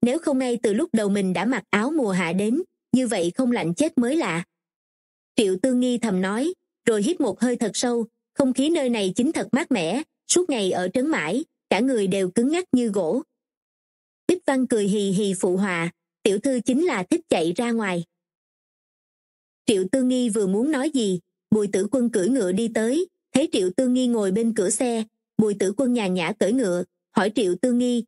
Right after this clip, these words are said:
có muốn ra ngoài cưỡi ngựa không? Ngồi ở bên trong lâu như vậy,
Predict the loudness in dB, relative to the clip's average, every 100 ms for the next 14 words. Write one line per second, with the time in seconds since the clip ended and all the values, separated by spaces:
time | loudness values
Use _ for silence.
0 | _ -2 0 2 0 0 -2 -2 -2 0
1 | 0 2 0 0 0 -2 -2 -6 _ _
2 | _ _ _ _ _ _ 0 2 0 0
3 | 0 0 0 0 2 2 2 2 0 0
4 | 0 -2